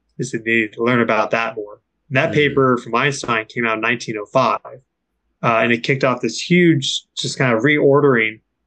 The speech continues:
Speaker 1: of, uh, of physics and the creation of quantum physics. Uh, quantum is the smallest, like, discernible unit of something. So the quanta of light is a photon.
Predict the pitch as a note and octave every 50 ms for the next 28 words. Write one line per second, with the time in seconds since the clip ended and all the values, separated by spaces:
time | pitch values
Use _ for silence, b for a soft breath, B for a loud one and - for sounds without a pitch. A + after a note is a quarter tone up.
0 | _ _ _ _ - - C3+ B2 A#2+ A2 A#2 A#2 A2+ A2+ A2 A2 G#2+ G#2+ G#2+ -
1 | _ _ _ _ _ - A#2+ - - F#3 F3 C3+ A#2 A2 - - - - - -
2 | _ - C3 A#2+ A#2 A2+ - A#2+ A2+ A2+ - C#3+ C3 C3 C3 B2 - A2+ A#2 B2+
3 | B2+ - - A2+ A2 A2 - A2 G#2+ - A#2 A2 A2 A2 A2+ - - - - -
4 | _ _ _ _ _ _ _ _ _ _ - A#2 A2+ A2 A2 G#2+ - _ _ _
5 | - - - E3+ F3 F#3 F3+ - E3 C#3 B2+ B2 A#2+ A#2+ B2 - _ _ _ _
6 | _ _ - C#3 B2 A#2 A#2 - - A#2+ - - - C3+ C3 C3+ C3+ C3+ C3 C3
7 | C3 - - - _ _ _ _ _ _ _ _ _ _ _ - C3 A#2 A2+ A2+
8 | - - B2+ - - D3 C#3 C3 A#2+ B2 A#2+ A#2 A2+ A2+ A#2 B2+ B2+ A#2 G#2+ G#2
9 | - A2+ A2 - - B2 - - A2+ G2 E2+ - _ _ _ _ _ _ _ _
10 | _ _ _ _ _ _ - - B2+ A#2+ A#2 A2+ A2+ A2 A2 A2+ - _ _ _
11 | _ - C#3 - - - D3+ D3 C#3+ C#3 - C#3 B2 A#2 A#2+ B2 A#2+ A#2+ A#2 A#2
12 | A#2+ - A#2 - A2+ - - C3 A#2+ A#2 - - A2 A2+ A#2 - -